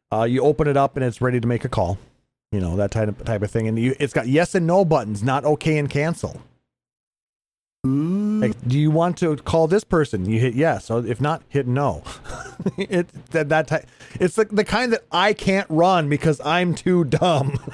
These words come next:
Speaker 1: <laughs> Or maybe I'm just, I'm too smart for it. I don't know. But it's one of those things where they're, it's kinda difficult for me to understand. But the, the issue was, it was, it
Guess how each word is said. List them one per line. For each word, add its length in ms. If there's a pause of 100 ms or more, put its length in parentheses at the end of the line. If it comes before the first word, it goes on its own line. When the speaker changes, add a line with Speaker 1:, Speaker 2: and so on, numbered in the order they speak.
(100)
Speaker 1:
<laughs> 1040
Or 120
maybe 140
I'm 100
just, 160
I'm 160
too 160
smart 400
for 240
it. 80
I 100
don't 180
know. 260 (720)
But 160
it's 160
one 100
of 40
those 120
things 140
where 120
they're, 280
it's 160
kinda 200
difficult 460
for 440
me 240
to 80
understand. 600
But 400
the, 140
the 160
issue 280
was, 340 (1160)
it 60
was, 300
it 140